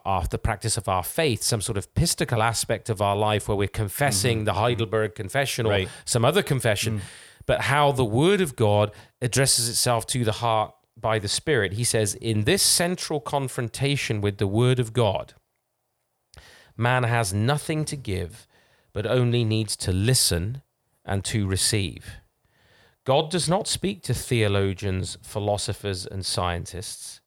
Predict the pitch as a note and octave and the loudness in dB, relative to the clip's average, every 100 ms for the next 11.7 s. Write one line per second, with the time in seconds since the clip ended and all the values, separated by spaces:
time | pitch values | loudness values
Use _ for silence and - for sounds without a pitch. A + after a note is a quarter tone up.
0 | _ A2 G2+ - G2+ - C#3 F#2+ C#2 - | _ -10 -6 -2 0 2 2 0 -4 -6
1 | - _ _ - - - - _ G2 A2+ | -10 _ _ -20 -20 -20 -20 _ -4 2
2 | D#3+ E3 - - D3 D3 D3 - G2+ D#2+ | 2 2 0 -2 -2 -2 -2 -2 -2 -2
3 | D#2+ - - - _ _ _ _ _ - | -4 -8 -14 -18 _ _ _ _ _ -4
4 | A2+ A2 A#2+ A#2 B2 B2 A2+ G2+ G2+ - | -2 2 2 0 0 -2 -2 -4 -6 -6
5 | - E3 D3+ A#2+ E2 E2 F2+ F2+ _ _ | -4 0 0 -2 -6 -8 -10 -14 _ _
6 | - G#2+ G#2+ A#2+ - A#2 G#2+ G2+ - F#2+ | -12 -6 0 -2 0 0 0 -2 -6 -6
7 | F#2+ G#2+ F#2+ F2+ G2+ F#2+ F#2+ - G#2 F2+ | -6 -8 -4 0 2 2 2 0 2 0
8 | D#2 - - _ _ - G2 F2+ F2+ F2+ | 0 -6 -20 _ _ -6 -2 0 -2 -2
9 | G#2 F2 - - - - _ _ _ - | -4 -4 -6 -14 -16 -18 _ _ _ -20
10 | - _ - A#2 A2 A#2 C#3+ - - - | -20 _ -4 0 2 2 2 2 2 2
11 | D3 D#3+ - F#3 F#3 F#3+ | 2 0 -2 -2 0 -2